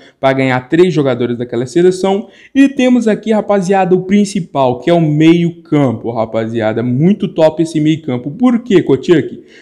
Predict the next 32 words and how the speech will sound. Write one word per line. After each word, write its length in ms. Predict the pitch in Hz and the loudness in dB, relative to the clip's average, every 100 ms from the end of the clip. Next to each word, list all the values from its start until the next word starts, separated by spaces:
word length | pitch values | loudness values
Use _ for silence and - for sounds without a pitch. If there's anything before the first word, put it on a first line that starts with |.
| _ | _
Porque 160 | 175 247 | -4 -2
eu 80 | 247 | 0
comprei 320 | 247 240 226 | 0 2 2
jogadores 440 | 226 202 196 208 | 2 2 4 2
que 120 | - | 0
têm 240 | - 208 208 | -4 -2 0
o 80 | 196 | 2
mesmo 420 | 185 196 190 196 | 2 4 4 2
impulso. 540 | 185 - 190 170 - | -2 0 0 0 -2
Você 180 | 131 - | -8 -6
pode 260 | 175 180 165 | -4 -2 0
ver 120 | 175 | -2
esse 180 | 175 165 | -2 0
jogador 400 | 165 165 160 165 | 0 2 2 0
aqui, 180 | 160 | 0
ó. 160 | 127 - - - | 0 -2 -6 -10
Ele 180 | - 143 | -2 0
tem 180 | 156 165 | 2 0
chute 280 | - 208 214 | 0 -2 0
de 120 | 208 | 0
longe, 400 | 185 190 196 185 | 2 2 2 0
junto 240 | 185 190 | 0 -4
com 200 | - 180 | -6 -2
ele 200 | 170 175 | 2 2
tem 140 | 175 185 | 2 0
o 60 | |
Musiala, 720 | 175 170 180 185 170 151 151 | 2 2 0 0 0 2 0
rapaziada, 560 | 135 131 131 123 120 120 | -2 -2 -4 -2 -2 -2
que 180 | 120 147 | -2 -2
é 60 | |
oito 240 | 143 165 170 | 0 0 -2
cinco 480 | - 160 165 175 | -6 -4 0 0